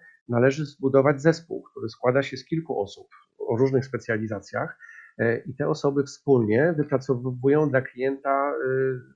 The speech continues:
decyzje, czy pomagają przejść rodzinie biznesowej,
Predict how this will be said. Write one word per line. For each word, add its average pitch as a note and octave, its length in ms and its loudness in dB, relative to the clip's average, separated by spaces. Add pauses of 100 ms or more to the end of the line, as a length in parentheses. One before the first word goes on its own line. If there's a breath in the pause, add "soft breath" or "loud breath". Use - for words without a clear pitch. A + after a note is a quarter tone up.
(240)
decyzje, C3 560 -6
czy - 180 -20
pomagają B2+ 540 4
przejść C3 520 -6 (280 soft breath)
rodzinie B2 420 2
biznesowej, A#2 840 -2